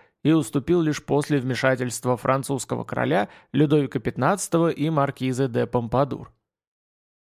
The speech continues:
История брака Анаре третьего забавна и дает представление о тогдашних аристократических пристрастиях и склонностях. Влюбившись по уши в прекрасную Катрин Бриньоль, племянницу бывшего дожа Генуи,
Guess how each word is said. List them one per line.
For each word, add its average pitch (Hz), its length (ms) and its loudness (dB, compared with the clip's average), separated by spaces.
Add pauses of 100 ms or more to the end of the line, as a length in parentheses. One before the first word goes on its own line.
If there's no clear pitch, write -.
(160)
История 269 440 4
брака 196 400 2
Анаре 143 320 2
третьего 147 520 0
забавна 180 720 2
и 143 160 0
дает 131 340 0
представление 139 720 0
о 156 140 0
тогдашних 123 680 0
аристократических 131 960 -2
пристрастиях 131 720 0
и 175 60 2
склонностях. 202 880 -2 (520)
Влюбившись 220 540 2
по 165 240 2
уши 151 220 0
в - 60 -14
прекрасную 139 600 0
Катрин 131 460 0
Бриньоль, 120 500 -2 (300)
племянницу 196 640 2
бывшего 165 420 0
дожа 160 320 2
Генуи, 143 540 -2